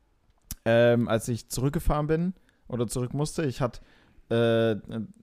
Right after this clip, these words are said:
mit neun-Euro-Ticket bin ich gefahren und ich musste von Zwickau nach Chemnitz und in Chemnitz umsteigen, um nach Leipzig zu fahren.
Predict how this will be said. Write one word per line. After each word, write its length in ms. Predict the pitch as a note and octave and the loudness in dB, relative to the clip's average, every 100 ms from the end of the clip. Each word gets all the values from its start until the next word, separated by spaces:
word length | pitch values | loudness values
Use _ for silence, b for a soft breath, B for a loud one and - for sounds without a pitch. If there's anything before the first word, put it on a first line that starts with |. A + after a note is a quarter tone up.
| - | -12
mit 280 | G#2 A#2 G#3 | -6 -4 0
neun-Euro-Ticket 720 | A#2 A2 A#2 C#3+ D#3 E3 D3+ | 0 2 2 0 -4 -6 -2
bin 120 | D#3 | -2
ich 100 | D#3 | -4
gefahren 420 | - - D3+ D#3+ D#3 | -8 -6 -4 -4 -4
und 100 | A2+ | -4
ich 100 | A#2+ | -4
musste 240 | B2+ - | -6 -6
von 220 | - A2 | -6 -6
Zwickau 440 | - - D#3 E3 D3 | -6 -6 -4 -2 -2
nach 160 | A2+ | -4
Chemnitz 400 | - D3 E3 D#3 | -4 -4 -4 -6
und 120 | - | -6
in 120 | C#3 G#3 | -6 -4
Chemnitz 380 | C#3+ D3 D3 | -2 -2 -2
umsteigen, 760 | - D#3 E3 - B2 B2+ D#3 G3 b b b b - | -4 -4 -4 -2 0 0 -2 -4 b b b b 0
um 240 | B2 B2 | 0 2
nach 160 | B2+ A#2 | 0 2
Leipzig 380 | A#2+ C3 - - | 2 2 -2 -8
zu 120 | B2 | -6
fahren. 340 | - F#2+ G2 | -4 -4 -6